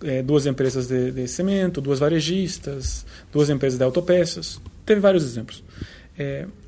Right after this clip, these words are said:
mas falando com esse presidente do, do banco, é, que naquele momento o banco estava ganhando muito dinheiro.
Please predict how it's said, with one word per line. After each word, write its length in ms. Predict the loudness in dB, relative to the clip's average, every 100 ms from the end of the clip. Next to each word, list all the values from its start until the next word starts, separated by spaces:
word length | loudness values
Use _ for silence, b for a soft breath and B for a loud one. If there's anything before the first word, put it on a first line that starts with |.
| -8
mas 180 | -2 0
falando 300 | 4 4 4
com 180 | 4 2
esse 160 | 0 0
presidente 500 | -4 -2 -2 -2 -4
do, 200 | -4 -4
do 140 | -2
banco, 420 | 0 0 -2 -6 -20 -20 b b b b -12
é, 140 | -10
que 140 | -6 -4
naquele 220 | 2 4
momento 300 | 6 4 2
o 20 |
banco 180 | -2 -2
estava 180 | -2 0
ganhando 280 | 2 4 4
muito 280 | 2 2
dinheiro. 280 | -4 -8 -12